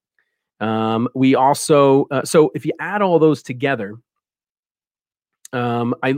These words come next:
I was looking at spotrac dot com, and, um, they had included a majority of those restructures. And, uh, when I last looked, um, we were eight and a half million over. Um, but that didn't include, I could, I don't believe that included the Brandon Graham restructure,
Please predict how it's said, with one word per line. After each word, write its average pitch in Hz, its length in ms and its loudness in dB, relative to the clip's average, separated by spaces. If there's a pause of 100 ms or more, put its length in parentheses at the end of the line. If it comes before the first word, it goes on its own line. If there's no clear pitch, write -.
I - 20 0
was 131 140 0
looking 185 240 2
at - 80 -2
spotrac 143 540 -6
dot 120 200 -8
com, 117 420 -4 (560)
and, 135 480 0 (140)
um, 135 400 -2 (240)
they 180 200 2
had 214 140 0
included 165 440 0
a - 20 0
majority 139 520 -2
of 123 120 -2
those 120 280 -2
restructures. 113 760 -8 (420)
And, 131 160 -4 (300)
uh, 120 220 -6 (220)
when 131 260 -6
I 185 160 0
last 135 340 -2
looked, 113 460 -8
um, 120 400 -6
we 143 180 -4
were 127 240 0
eight 151 140 -2
and 147 80 -6
a 127 40 -6
half 123 280 -6
million 127 300 0
over. 98 360 -4 (580)
Um, 117 400 -2
but 123 120 -4
that 160 200 -2
didn't 170 200 4
include, 143 760 0
I 131 100 -6
could, - 200 0
I 139 80 0
don't 165 180 0
believe 160 300 -4
that 131 140 -2
included 123 500 -6
the 120 60 -10
Brandon 120 320 -4
Graham 135 260 -4
restructure, 143 640 -4